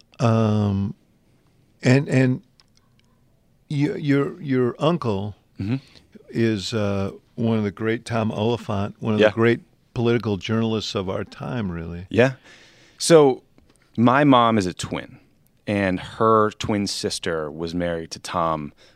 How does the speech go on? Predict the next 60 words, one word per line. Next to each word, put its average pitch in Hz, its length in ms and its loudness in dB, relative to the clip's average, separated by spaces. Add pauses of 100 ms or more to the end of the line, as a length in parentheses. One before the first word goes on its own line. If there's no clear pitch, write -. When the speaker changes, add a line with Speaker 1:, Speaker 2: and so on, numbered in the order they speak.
(120)
Speaker 2:
and 123 120 -4
ultimately 135 420 0
divorced 85 560 -4
before 85 420 -2
I 78 160 -2
was 76 140 -8
ever 73 200 -10
born. 67 440 -12
But - 80 -6
I 104 80 2
got 104 180 2
to - 80 -8
know 90 220 -2
him 85 260 -6
later 76 280 -8
in 67 120 -12
life, 69 320 -14
and 85 120 -14
he 117 180 -6
was 98 180 -2
this - 360 -10 (580)
incredible 113 500 2
journalist. 85 540 -6
You 85 80 -12
know, 82 40 -10
he 104 100 -4
was 98 140 -2
on, 90 340 -2
he 123 100 -4
was 165 80 2
a, 143 180 2 (140)
on 123 160 2
the 113 80 0
book, 135 220 2
The 110 100 -2
Boys 104 220 4
on 95 100 -2
the 87 60 -4
Bus. 87 320 0
He 104 200 -4
was 92 300 -4 (200)
the 98 80 -8
youngest 90 380 -4
guy 87 180 4
Speaker 1:
Yeah, 123 180 6
Speaker 2:
on 82 140 -4
the 78 80 -8
bus, 87 300 -2
I 95 40 -2
Speaker 1:
right. 107 200 4
Speaker 2:
think. 87 200 -8 (420)
And, 101 380 2
um, 85 400 2 (400)
you 143 80 0
know, 101 160 4 (120)
I 101 40 -6
think 104 180 -4
he 95 80 -4
won 92 220 -2
a, 78 80 -2